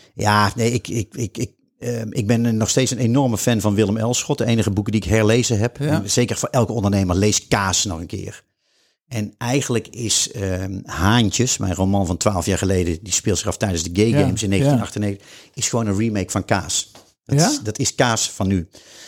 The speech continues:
Speaker 1: Dus Kaas zou ik, mijn favoriete schrijver is Niccolo Amaniti. En die, ja,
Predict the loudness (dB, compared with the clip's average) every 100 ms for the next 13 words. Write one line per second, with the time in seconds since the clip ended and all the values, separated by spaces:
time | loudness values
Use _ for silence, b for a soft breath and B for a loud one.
0 | B B -10 -6 -4 -2 -2 -2 -2 -4
1 | -4 -8 -10 b _ -2 2 2 2 0
2 | 0 0 2 2 2 -2 0 0 2 2
3 | 2 2 2 4 2 0 -4 _ _ _
4 | -8 -6 -6 -8 -10 -8 -8 -8 -10 -10
5 | -12